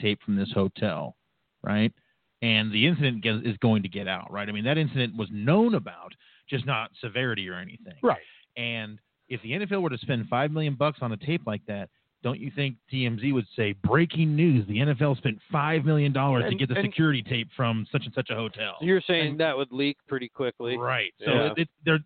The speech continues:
Speaker 1: they're damned if they do, do and damned if they don't.
Speaker 2: Right.
Speaker 3: That's a really good point.
Speaker 2: It, it is. It is
Speaker 3: Yeah.
Speaker 2: a great point.
Speaker 1: And Nate
Speaker 3: Yeah.
Speaker 1: talks about not, or about how we treat symptoms, and that's exactly what the N F L is doing, right?
Speaker 3: Yeah.
Speaker 1: They're treating symptoms about, like, you know, it's, first of all, it's like, you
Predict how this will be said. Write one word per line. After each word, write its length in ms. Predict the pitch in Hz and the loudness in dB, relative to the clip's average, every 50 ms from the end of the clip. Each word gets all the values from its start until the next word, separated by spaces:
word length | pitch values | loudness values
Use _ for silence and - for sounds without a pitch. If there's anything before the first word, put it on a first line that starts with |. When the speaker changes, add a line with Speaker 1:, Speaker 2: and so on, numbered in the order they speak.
| - | 2
Speaker 1:
they're 200 | 147 151 139 131 - _ - | 2 2 2 2 -2 _ -2
damned 180 | 170 202 233 247 | 0 0 0 2
if 60 | 196 | 2
they 120 | 214 190 | 2 2
do, 240 | 175 151 175 156 156 151 131 | 2 2 0 -2 -2 0 2
do 160 | 151 170 160 | 4 4 4
and 80 | 151 135 | 4 4
damned 160 | 147 143 139 | 0 -2 -2
if 60 | 117 | -4
they 100 | 123 113 - | -6 -4 -2
don't. 240 | 196 208 170 143 - | 0 0 0 0 -2
Speaker 2:
Right. 280 | - 170 175 151 98 - - - | -2 0 0 0 0 -2 0 0
Speaker 3:
That's 180 | 160 180 - | 0 2 2
a 80 | 185 156 | 0 0
really 400 | 139 143 156 170 175 170 160 151 | 0 2 4 4 6 4 4 2
good 220 | 139 156 156 143 - | 2 0 0 0 -2
point. 280 | 156 151 143 123 180 190 | -4 -4 -4 -4 -4 -4
Speaker 2:
It, 140 | 185 190 202 | -2 0 0
it 0 | |
is. 140 | 214 175 143 127 120 | 0 0 -2 -4 -6
It 60 | 127 | -2
is 40 | 139 | 0
Speaker 3:
Yeah. 200 | 139 131 110 101 | 0 0 0 -2
Speaker 2:
a 20 | |
great 220 | 95 160 170 135 - | -2 -2 -4 -4 -4
point. 180 | - 98 - _ _ _ | -8 -14 -16 _ _ _
Speaker 1:
And 200 | 240 240 220 208 | -4 -2 0 0
Nate 180 | 202 190 190 190 - | 0 0 0 0 0
Speaker 3:
Yeah. 60 | 151 | 0
Speaker 1:
talks 160 | 160 147 - | 0 0 0
about 200 | 147 147 139 127 | 0 -2 -2 0
not, 240 | 135 139 139 147 - 139 | 0 -2 -2 0 2 0
or 60 | 139 | 2
about 180 | 123 131 120 | 2 2 0
how 100 | 117 135 | 0 0
we 100 | 131 131 123 | -2 -2 -4
treat 240 | - - 127 127 - - | -4 -6 -6 -6 -4 -2
symptoms, 460 | - 208 196 - - 127 120 117 110 - - | 0 0 0 0 0 -2 -2 -2 -4 -6 -4
and 180 | 131 123 123 | -2 0 2
that's 160 | 131 131 127 | 2 2 2
exactly 380 | - 110 110 104 139 156 151 185 | 0 -6 -2 2 2 4 6 4
what 80 | 190 175 | 4 2
the 80 | 185 180 | 2 0
N 100 | 180 180 | 0 0
F 120 | 170 - | 0 -2
L 140 | 185 185 175 | -2 -2 -4
is 60 | 147 - | -4 -6
doing, 320 | 233 262 285 247 147 110 104 | -4 -2 -2 -2 -2 -2 -2
right? 140 | 117 123 185 | -4 -4 -2
Speaker 3:
Yeah. 100 | - 113 | -2 -4
Speaker 1:
They're 100 | 110 104 | -4 -2
treating 240 | 135 180 165 151 - - - | 0 0 0 0 -2 -2 0
symptoms 400 | - 240 254 202 - 127 120 123 - _ - - - _ _ _ _ - | 2 2 2 2 2 2 2 0 -2 _ -20 -20 -20 _ _ _ _ -4
about, 300 | 147 131 131 143 147 135 | -2 0 0 0 0 0
like, 140 | 139 131 - | -2 -4 -4
you 60 | - | -4
know, 160 | 139 131 131 - - _ _ _ _ _ _ - | -4 -4 -4 -6 -10 _ _ _ _ _ _ -6
it's, 140 | 165 147 - _ _ _ _ | -6 -6 -6 _ _ _ _
first 160 | - 240 208 | 0 2 4
of 40 | 214 | 4
all, 60 | 202 | 4
it's 80 | 165 135 | 4 4
like, 100 | 147 123 | 2 0
you 140 | 120 143 143 | 2 0 0